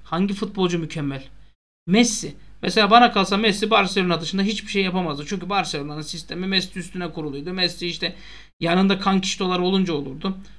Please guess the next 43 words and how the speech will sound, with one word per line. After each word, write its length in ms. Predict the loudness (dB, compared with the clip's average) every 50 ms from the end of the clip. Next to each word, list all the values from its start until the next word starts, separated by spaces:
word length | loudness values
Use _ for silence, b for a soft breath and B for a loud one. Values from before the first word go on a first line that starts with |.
| B B 0
Paris 220 | 0 2 2 2
Saint-Germain'e 500 | 0 0 2 2 4 4 4 2 0 -2
gitti. 360 | -4 -8 -10 -10 -8 -8 -8 -10 b b b b b b b _ _ _ _ _
Sanki 340 | -6 -4 -4 -4 -4 -4 -2
Barcelona 560 | -2 -2 -2 -2 0 2 2 2 2 0 -2
sezonundan 640 | -4 -4 -4 -4 -4 -4 -6 -6 -6 -6 -4 -4 -4 -6
daha 200 | -4 -4 -2 -2
iyi 160 | -2 -2 -2
sezonlar 440 | -2 -2 -2 -2 -2 -2 -2 -2 -2
yaşıyor 320 | -2 -2 -2 0 0 0
gibi 340 | 0 0 -4 -6 -6 -6 -8
bir 160 | -8 -8 -8
performans 520 | -8 -10 -10 -8 -8 -6 -6 -6 -6 -6
sergiledi. 380 | -8 -8 -8 -8 -8 -8 -8 -6
Özellikle 300 | -6 -4 -6 -6 -6 -10
son 280 | -10 -6 -4 -4 -2 -2
dönemindeki 640 | -2 -2 -2 -4 -6 -6 -8 -10 -10 -10 -10 -10 b b b b b b b _ _ -6
Barcelona 380 | -6 -6 -4 -4 -6 -6 -6 -6
performansından. 800 | -6 -8 -8 -6 -6 -6 -6 -6 -8 -10 -10 -8 -8 -8 -8 b b b b b b b _ _ _ _ _ _ 0
Diyeceksiniz 460 | 0 2 4 2 2 0 -2 -4 -4
ki 60 | -4
hocam 220 | -2 -2 -2 0 2
yanında 400 | 4 4 4 2 2 0 0 0
bir 60 | -2
sürü 200 | -2 0 2 2
adam 260 | 2 4 2 2 0
var. 100 | 0 -2
Onlar, 300 | 0 0 0 0 0 0
onların 400 | 0 0 2 2 2 2 2 2
arasında 320 | 2 0 0 -2 -4 -6
sen 280 | -4 -2 -2 0 0 0
bile 140 | 0 0 -2
oynasan 380 | -2 -4 -4 -2 -2 -2 -2 -4
sen 280 | -6 -6 -4 -2 0 0
bile 180 | 0 -2 -4
bu 60 | -4 -4
kadar 240 | -4 -4 -2 -2
yaparsın. 380 | -4 -4 -4 -6 -6 -8 -10 -8 -6
Yok, 200 | -4 -4 -4 -6 -8
o 100 | -8 -6
kadar 220 | -6 -4 -4 -4
yapamam 440 | -6 -6 -6 -4 -4 -2 -2 -4 -6
da. 160 | -8 -12 -16